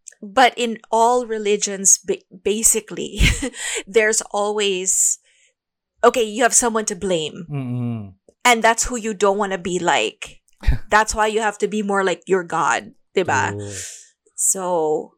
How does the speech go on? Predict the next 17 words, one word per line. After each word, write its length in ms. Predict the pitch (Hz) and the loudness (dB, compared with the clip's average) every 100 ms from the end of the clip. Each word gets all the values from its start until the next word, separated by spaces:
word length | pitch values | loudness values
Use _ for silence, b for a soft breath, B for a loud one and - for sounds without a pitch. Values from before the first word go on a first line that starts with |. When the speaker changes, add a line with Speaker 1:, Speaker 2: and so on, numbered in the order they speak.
| - | -14
Speaker 2:
So 200 | 117 113 | -12 -6
Speaker 1:
you 80 | 254 | 2
know 140 | 302 277 | 4 4
what? 680 | 247 226 214 214 220 240 - | 4 2 4 4 4 2 -2
Speaker 2:
<laughs> 560 | 262 - - - - | -8 -8 -8 -14 -20
Speaker 1:
The 240 | - 208 262 | -14 -2 2
devil 320 | 247 247 269 | 4 4 4
is 160 | 285 262 | 0 0
more 160 | 240 | 0
powerful 480 | 262 202 190 185 202 | 0 0 0 -2 -2
in 160 | 202 190 | 0 2
that 160 | 185 | 0
way. 240 | 170 180 175 | 0 -2 -2
Why? 480 | 185 220 220 208 | 0 2 4 4
Mas 160 | 208 220 | 2 0
malakas 480 | 247 262 254 247 233 | 0 0 0 0 0
siya. 560 | - 190 170 - 175 | 0 0 -2 -2 -6